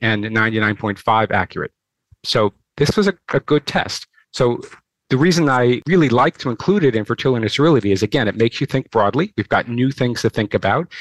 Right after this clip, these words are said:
It's a slightly different study design, and it really, I think, is a marker of the times. We have a generational shift. I, I think young men are open to male contraceptive. First of all, I, I really believe that's true. And secondly,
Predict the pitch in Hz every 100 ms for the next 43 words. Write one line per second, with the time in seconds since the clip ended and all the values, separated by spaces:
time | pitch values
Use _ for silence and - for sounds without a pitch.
0 | - - - 123 117 120 123 - 113 -
1 | 113 107 104 95 95 90 127 175 - -
2 | - 120 117 113 131 147 180 185 160 -
3 | _ 120 - 147 - - - _ 120 120
4 | 104 - 131 147 - 135 123 - - 143
5 | 90 - - - _ _ - 131 160 139
6 | - 160 151 156 - 131 113 - - -
7 | - - - - - 127 143 143 117 131
8 | 131 123 120 110 - - 135 - 196 208
9 | - 196 202 202 143 151 165 160 151 -
10 | 175 - 226 - _ - 113 - 117 110
11 | 107 - - 107 117 117 113 113 113 107
12 | - - 147 190 - - - - 120 -
13 | 185 180 139 120 117